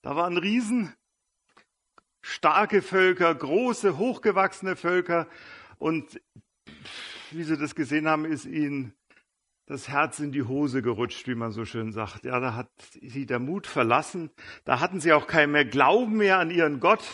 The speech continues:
dass ihr Gott da irgendwie noch was ausrichten kann gegen diese Riesen. Das war unmöglich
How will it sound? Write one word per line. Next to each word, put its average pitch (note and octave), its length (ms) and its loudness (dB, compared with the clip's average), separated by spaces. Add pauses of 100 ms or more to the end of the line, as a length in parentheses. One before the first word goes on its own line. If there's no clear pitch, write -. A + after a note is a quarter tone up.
dass D#3 240 2
ihr D#3+ 200 4
Gott E3 260 0
da D#3+ 100 6
irgendwie E3 440 0
noch C#3 160 0
was C3 280 -2 (180)
ausrichten E3+ 680 -2
kann C#3+ 300 -4
gegen C3 240 -4
diese C3+ 260 -6
Riesen. C#3 340 -8 (420)
Das B2+ 360 -4
war A2+ 340 0 (360)
unmöglich A#2 960 -6